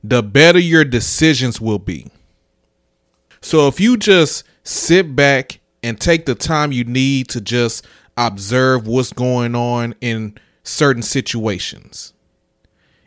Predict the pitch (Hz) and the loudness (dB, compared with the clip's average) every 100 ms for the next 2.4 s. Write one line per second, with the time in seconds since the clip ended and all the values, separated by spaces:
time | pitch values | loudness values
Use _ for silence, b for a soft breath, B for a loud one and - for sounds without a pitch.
0 | - 123 160 226 165 135 - - 180 170 | -6 -4 0 0 2 0 0 2 2 2
1 | 160 156 151 143 120 104 98 110 143 156 | 2 0 0 -2 -4 -6 -6 -2 0 2
2 | 156 160 151 | 0 -2 -6